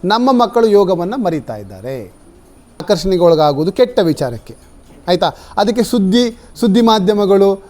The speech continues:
ಸುದ್ದಿ ಪತ್ರಿಕೆಗಳಲ್ಲಿ ನಿಮ್ಗೆ ಯಾವುದು ಒಳ್ಳೊಳ್ಳೆ ಶಬ್ದಗಳು, ಒಳ್ಳೊಳ್ಳೆ ವಿಚಾರಗಳು ಸಿಗೋದೇ ಇಲ್ಲ. ಅಲ್ಲಿ ಒಳ್ಳೆ ವಿಚಾರ ಬರೆದ್ರೆ ಯಾರೂ ನೋಡೋದಿಲ್ಲ. ಅಂದರೆ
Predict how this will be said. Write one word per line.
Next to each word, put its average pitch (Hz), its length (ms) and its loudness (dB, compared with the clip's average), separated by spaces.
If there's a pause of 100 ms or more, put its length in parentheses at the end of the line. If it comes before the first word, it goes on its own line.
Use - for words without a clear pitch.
(140)
ಸುದ್ದಿ 226 260 0
ಪತ್ರಿಕೆಗಳಲ್ಲಿ 190 760 2
ನಿಮ್ಗೆ 196 220 2
ಯಾವುದು 202 260 4
ಒಳ್ಳೊಳ್ಳೆ 220 400 4
ಶಬ್ದಗಳು, 190 460 0
ಒಳ್ಳೊಳ್ಳೆ 202 320 0
ವಿಚಾರಗಳು 190 540 0
ಸಿಗೋದೇ 196 380 2
ಇಲ್ಲ. 160 140 0 (420)
ಅಲ್ಲಿ 233 160 2
ಒಳ್ಳೆ 247 280 4
ವಿಚಾರ 233 320 2
ಬರೆದ್ರೆ 196 520 0 (300)
ಯಾರೂ 185 380 2
ನೋಡೋದಿಲ್ಲ. 156 460 -2 (880)
ಅಂದರೆ 180 440 -4